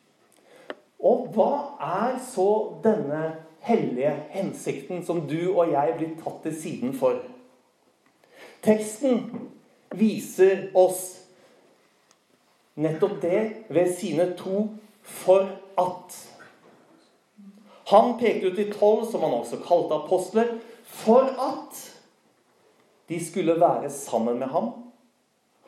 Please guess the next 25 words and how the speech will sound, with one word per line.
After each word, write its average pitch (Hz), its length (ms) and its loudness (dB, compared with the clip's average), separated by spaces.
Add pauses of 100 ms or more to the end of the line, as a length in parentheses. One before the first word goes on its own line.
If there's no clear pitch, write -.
(140)
og 196 300 2 (100)
for 262 460 4 (100)
at - 380 -6 (540)
han 185 280 4
kunne 185 240 -2
sende 156 400 -2
dem 147 220 0
ut 165 260 -6
for 120 240 0
å 117 80 -2
forkynne, 180 480 -2
ha 147 200 -2
makt 170 420 0
til 123 120 0
å 120 60 -2
drive 135 380 -4
ut 127 100 -6
de 156 80 -6
onde 113 340 -2 (260)
åndene. 110 500 -6 (1700)
Hvordan 170 320 2
reagerer 180 520 2
kroppen 160 320 -4
din 185 120 -4
nå? 190 100 0